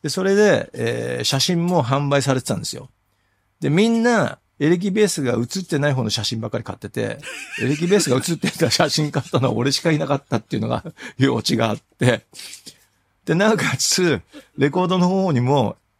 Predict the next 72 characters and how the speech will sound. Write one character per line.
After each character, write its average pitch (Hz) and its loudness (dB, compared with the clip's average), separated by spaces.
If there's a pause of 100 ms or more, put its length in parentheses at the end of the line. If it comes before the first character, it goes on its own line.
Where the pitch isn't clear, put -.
(240)
メ 156 0
イ 202 4
ン 196 2
ス - -2
ト 196 -4
リ 190 -4
ー 165 -8
ト 139 0
が 110 -2
B 123 2
面 202 2
だ 185 -4
っ - -18
た 117 -6
か - -2
ら、 117 0
<laughs> 127 -2
B 135 2
面 196 4
に 208 4
し - 4
か 131 2
自 113 0
分 135 0
の 135 0
演 135 2
奏 135 -2
が 123 -2
入 143 -2
っ 135 -8
て 113 -8
な 113 -2
く - -20
て、 151 -4 (760)
寂 117 -4
し - 0
い - -6
な 135 -2
っ - -20 (340)
も 120 -6
う 123 -2
一 123 -10
回 127 0
ち 123 -10
ょ 120 -6
っ - -16
と 123 -6
ブ 107 -6
ラ 117 -4
ス 127 -8
バ 139 -2
ン 135 -4
ド 117 -2
を 120 -6
一 - -6
か 139 -2
ら 117 0
や 107 -2
り 113 -4
直 131 -2
し - -6
た 151 -4
い 113 -6
な 123 -2
っ - -12
て - -14
い 110 -8
う - -14
気 110 -8
分 104 -10
で、 110 -4 (1080)
ね、 147 -2